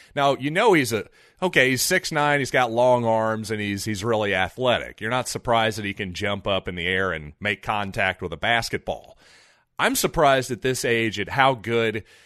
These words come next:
his timing is, and seemingly his understanding of help defense has been really, really strong, considering he's played, what, six games, I believe? I'm pretty sure Alabama was his sixth game in college so far.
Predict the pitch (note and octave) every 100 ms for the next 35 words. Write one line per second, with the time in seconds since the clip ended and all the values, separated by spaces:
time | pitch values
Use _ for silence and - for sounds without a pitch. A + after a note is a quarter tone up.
0 | _ - G#2+ - A#2 B2 C#3+ D#3 D#3 D#3
1 | D#3+ E3+ C#3 A2 - F3 F3+ D#3+ C#3+ C3
2 | B2+ - - C3 C#3 C#3+ A#2+ - C3 B2+
3 | B2 A#2 G#2 - B2 G#2+ - A#2 G#2 -
4 | E2 A#1+ - - G#2+ - A2 G2 G2 A#2
5 | C#3 E3 E3 C#3 B2 G#2 G#2 A#2 A2 G2+
6 | - A#2+ G#2+ G#2+ G2 F2 F2 - - -
7 | C3 - E3 D3+ C#3+ C#3+ - - C3+ B2+
8 | A2 A#2+ D#2 - - C3+ - A2 G#2+ C3
9 | C#3+ C#3 C3+ C3+ C#3 C#3 G#2 D#3 E3+ C#3+
10 | E3 C#3 A#2 A#2+ A#2 G#2+ A2 G2+ F#2+ F2+
11 | F#2 F2+ - A#2+ - - - - - -
12 | G#2 G#2+ G#2 G2 F#2 - _ - A2+ G2
13 | A2 G2+ F#2+ F#2 - G#2+ F2+ - A2 D#2+
14 | G1+